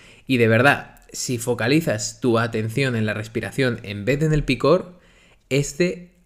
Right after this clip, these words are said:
acaba desapareciendo de forma progresiva. O sea, el picor desaparece si tu atención se va a otro punto. No ocurre el cien por cien de las veces, pero sí la mayoría.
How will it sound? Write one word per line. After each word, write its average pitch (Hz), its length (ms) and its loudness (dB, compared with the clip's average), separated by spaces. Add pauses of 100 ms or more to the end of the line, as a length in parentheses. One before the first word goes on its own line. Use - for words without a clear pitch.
(180)
acaba 120 440 2
desapareciendo 143 880 0
de 120 160 -2
forma 123 300 -2
progresiva. 107 540 0
O - 20 -6
sea, 104 100 -10
el 101 80 -8
picor 156 420 -2
desaparece 113 720 -2
si 110 260 -4
tu 113 180 -2
atención 113 500 -6
se 120 180 -6
va 107 160 -2
a 110 180 -4
otro 110 220 -4
punto. 110 300 -6
No 131 260 0
ocurre 151 400 4
el 107 100 -4
cien 139 200 -2
por 143 100 -2
cien 143 160 -4
de 131 60 0
las 123 160 -2
veces, 160 340 0
pero 110 220 -2
sí 135 180 2
la 131 120 0
mayoría. 95 460 -4